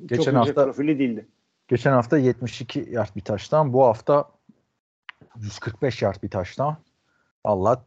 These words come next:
Speaker 2: tank gibi adammış ismini, hakkını veriyor diyoruz
Speaker 1: Öte yandan
Speaker 2: ve
Speaker 1: J-,
Speaker 2: Ha.
Speaker 1: Jacksonville'de de tank bir ismi var. O
Speaker 2: Evet.
Speaker 1: hakkını
Speaker 2: Adaşlar.
Speaker 1: veremedi adamın. <laughs> Evet.
Speaker 2: Adaşlar. Ama onun taştanı var yanlış hatırlamıyorsam. Evet.
Speaker 1: Taştanı var, evet. En azından.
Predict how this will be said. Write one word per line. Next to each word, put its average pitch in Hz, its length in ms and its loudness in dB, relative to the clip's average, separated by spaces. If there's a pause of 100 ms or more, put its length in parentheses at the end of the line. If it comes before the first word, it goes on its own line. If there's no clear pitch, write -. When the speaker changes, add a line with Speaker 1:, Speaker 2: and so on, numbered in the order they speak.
(140)
Speaker 2:
tank 127 320 -4
gibi 113 180 -4
adammış 135 760 -2
ismini, 117 500 -10 (180)
hakkını 117 500 -6
veriyor 135 300 2 (680)
diyoruz 117 240 0
Speaker 1:
Öte 160 100 2
yandan 156 440 2 (140)
Speaker 2:
ve 151 120 -6
Speaker 1:
J-, 113 240 -16
Speaker 2:
Ha. 127 120 -4
Speaker 1:
Jacksonville'de 170 680 2
de 170 140 -2
tank 175 300 -4
bir 139 120 -2
ismi 120 260 -12
var. - 320 -4 (220)
O 175 320 0
Speaker 2:
Evet. 107 140 -2
Speaker 1:
hakkını 143 360 -4
Speaker 2:
Adaşlar. 131 400 4 (100)
Speaker 1:
veremedi 123 140 -10
adamın. - 100 -6
<laughs> - 80 -18 (600)
Evet. 110 220 -20
Speaker 2:
Adaşlar. 104 580 -4
Ama 135 160 -2
onun 170 180 2
taştanı 147 400 -2
var 143 160 0
yanlış 87 240 -10
hatırlamıyorsam. 87 540 -14
Evet. 95 160 -8 (500)
Speaker 1:
Taştanı 151 400 -6
var, - 160 -10
evet. 139 180 -18 (380)
En 147 100 -12
azından. 123 340 -14